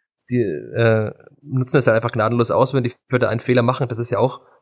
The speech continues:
weil wir vorhin über Dinge gesprochen haben, die sich jede Woche wiederholen. Das sagt ja auch, ich glaub, jeder Spieler und jeder Trainer in Fürth, ja, auf diesem Niveau werden diese Fehler eben bestraft. Ja, wenn man aber jede Woche drei Fehler macht, dann werden die halt eben auch einfach bestraft.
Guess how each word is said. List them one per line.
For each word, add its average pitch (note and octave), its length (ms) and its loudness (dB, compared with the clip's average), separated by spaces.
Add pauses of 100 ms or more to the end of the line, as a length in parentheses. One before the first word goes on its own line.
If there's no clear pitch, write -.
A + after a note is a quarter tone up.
weil A2+ 100 -2
wir A#2 80 2
vorhin A#2+ 220 2
über A2+ 100 0
Dinge B2+ 200 2
gesprochen B2 300 -4
haben, A#2+ 120 4
die A#2+ 80 -2
sich - 160 -10
jede A#2+ 140 0
Woche A#2 180 -2
wiederholen. A#2 400 2
Das A2+ 80 -4
sagt - 180 0
ja A#2 80 0
auch, - 280 -2 (360)
ich - 40 -20
glaub, A2+ 160 -2
jeder B2 200 2
Spieler C#3+ 320 0
und C3 60 2
jeder B2+ 200 2
Trainer B2+ 300 0
in A#2 80 -2
Fürth, - 260 -4 (340)
ja, A2+ 120 4
auf B2 120 2
diesem C#3 200 2
Niveau B2+ 300 4
werden A#2+ 180 2
diese A#2+ 220 -2
Fehler C3 260 2
eben A#2+ 160 -2
bestraft. A#2+ 540 -4
Ja, A2 100 -10
wenn A2+ 80 -2
man A2+ 100 -2
aber A2 80 -4
jede A#2 200 -2
Woche A#2+ 180 -4
drei A2+ 240 -2
Fehler A#2 280 -2
macht, - 400 -6
dann A#2 160 -6
werden A#2+ 120 -4
die D3 60 0
halt C3+ 120 2
eben A2+ 200 0
auch A2+ 120 0
einfach A2+ 260 -4
bestraft. G#2+ 500 -6